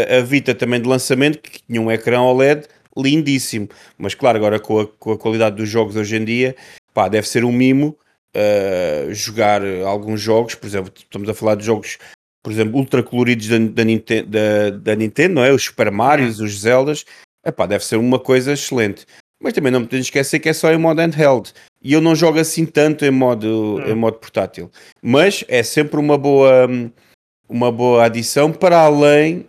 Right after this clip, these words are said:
Speaker 1: da dock ser linda e aquele branquinho,
Speaker 2: É.
Speaker 1: pá, e o
Speaker 2: Aquele
Speaker 1: novo,
Speaker 2: branco
Speaker 1: ah,
Speaker 2: fica
Speaker 1: e,
Speaker 2: mesmo bem.
Speaker 1: e quase
Speaker 2: Mas sabes
Speaker 1: sem
Speaker 2: o que é
Speaker 1: bezel,
Speaker 2: que
Speaker 1: quase sem bezel nenhum. Epá,
Speaker 2: É.
Speaker 1: ah, tá, já deixou de ser um bocadinho menos um brinquedo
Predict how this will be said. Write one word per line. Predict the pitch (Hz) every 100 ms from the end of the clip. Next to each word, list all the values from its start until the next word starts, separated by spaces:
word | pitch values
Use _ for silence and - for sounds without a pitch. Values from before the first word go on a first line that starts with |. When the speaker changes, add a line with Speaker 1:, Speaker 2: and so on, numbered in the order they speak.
| _
Speaker 1:
da | 113 127
dock | 117 110 123 -
ser | - 123 117
linda | 117 131 135 139 143 139 - _ _ _ _ _
e | 120 123
aquele | 120 131
branquinho, | 120 120 127 117 - 131 127 123
Speaker 2:
É. |
Speaker 1:
pá, | - 117 113
e | 110
o |
Speaker 2:
Aquele | 113 120
Speaker 1:
novo, | 123 127 120
Speaker 2:
branco | 135 123
Speaker 1:
ah, |
Speaker 2:
fica | - 127
Speaker 1:
e, |
Speaker 2:
mesmo | 123 123 123 127
bem. | 120 _ _ _ _
Speaker 1:
e | 123
quase | 147 156
Speaker 2:
Mas |
sabes | 208 143
Speaker 1:
sem | 123
Speaker 2:
o |
que | 135
é | 131
Speaker 1:
bezel, | 120 117 127 -
Speaker 2:
que | _
Speaker 1:
quase | 147 139
sem | - 131
bezel | 127 135 120 123
nenhum. | 123 123 131 135 131 _ _ _ _
Epá, | 131 123 117
Speaker 2:
É. | 110 - 113 104 90
Speaker 1:
ah, | 80 76 -
tá, | 127 131 135 127 117 -
já | 120 131
deixou | 135 160 165 190
de | 180
ser | - 180 170
um | 156
bocadinho | - 160 156 139 117 - - _ _ _ -
menos | 143 180 156 143
um | 156
brinquedo | 143 139 143 151 165 175 175